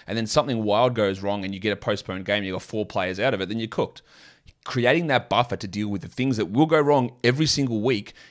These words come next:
is one of those advantages in punting. And when you get to the playoffs, punting becomes way more important 'cause you only need to win five categories.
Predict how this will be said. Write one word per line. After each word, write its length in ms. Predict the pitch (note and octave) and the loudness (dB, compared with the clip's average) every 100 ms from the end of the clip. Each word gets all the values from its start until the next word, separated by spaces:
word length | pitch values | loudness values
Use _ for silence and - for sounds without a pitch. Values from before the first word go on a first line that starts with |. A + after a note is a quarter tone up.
| _ - | _ -6
is 160 | C#3 | -4
one 160 | A2+ A#2+ | 0 0
of 60 | |
those 180 | A2 A2+ | 0 -2
advantages 480 | A2+ F#2 G#2 G#2+ F2+ | -2 -4 -4 -4 -6
in 140 | F2+ | -8
punting. 360 | F#2 F#2 F2+ E2+ | -8 -10 -10 -14
And 340 | - G2+ G2 G2 | -8 -6 -6 -6
when 160 | G2+ | -2
you 60 | B2+ | 0
get 100 | B2+ | 0
to 60 | - | -2
the 80 | |
playoffs, 340 | F#2+ C3 A2 - | -2 0 0 -2
punting 280 | A#2 A#2 G#2+ | -4 -2 -4
becomes 220 | G#2+ F#2+ | -4 -2
way 200 | G2+ A2 | -2 -2
more 160 | G#2 | -4
important 360 | G2 B2 C#3+ G2 | -6 -4 -6 -4
'cause 140 | G#2 | -8
you 80 | G#2 | -6
only 160 | F3+ G#3+ | -4 -2
need 140 | G#3 | -2
to 80 | G#3 | -2
win 100 | F#3+ | -4
five 240 | F3+ E3+ | -4 -2
categories. 420 | D#3 E3 B2 F#2 | 0 0 -2 -8